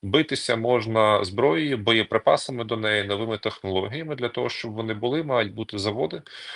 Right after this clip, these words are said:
е, налагоджені виробничі ланцюжки, і ця зброя м-, має випускатися масово в серійній кількості. На жаль, за три роки повномасштабної кривавої війни Україна не змогла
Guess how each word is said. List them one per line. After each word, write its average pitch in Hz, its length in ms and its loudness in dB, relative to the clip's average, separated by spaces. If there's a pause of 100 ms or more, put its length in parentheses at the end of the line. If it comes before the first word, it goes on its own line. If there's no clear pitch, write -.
(180)
е, 113 380 6
налагоджені 110 580 2
виробничі 110 480 -4
ланцюжки, 156 640 -2 (220)
і 110 460 -2
ця 123 140 0
зброя 131 320 2
м-, 110 280 0
має 113 160 4
випускатися 107 800 0
масово 110 540 2
в 98 60 -6
серійній 110 380 -2
кількості. - 520 -8 (460)
На 113 140 2
жаль, 139 240 4
за 117 140 2
три 117 180 -2
роки 120 260 0
повномасштабної 107 720 0
кривавої 104 420 2
війни 101 280 -2
Україна 117 500 -2
не 127 180 0
змогла 107 560 2